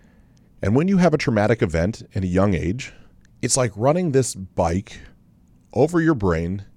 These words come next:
and it, it's soft. And so you get these little grooves in your brain created by this little tiny bicycle. That's a pathway that gets created based off a traumatic event that anytime in the future where a comparable traumatic event exists,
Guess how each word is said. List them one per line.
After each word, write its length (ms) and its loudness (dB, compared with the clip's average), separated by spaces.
and 140 -8
it, 140 -6
it's 160 -8
soft. 520 -2
And 120 -12
so 100 0
you 80 0
get 140 0
these 200 0
little 200 4
grooves 520 -4
in 60 -10
your 100 -6
brain 340 -4
created 240 -6
by 120 -4
this 240 -8
little 260 -2
tiny 300 -2
bicycle. 560 -2
That's 180 0
a 40 2
pathway 540 0
that 100 -2
gets 200 -4
created 480 -2
based 220 2
off 140 2
a 60 0
traumatic 480 -2
event 340 -2
that 120 -2
anytime 440 0
in 60 2
the 120 0
future 600 -2
where 180 4
a 120 4
comparable 580 -2
traumatic 420 -2
event 360 -2
exists, 720 -2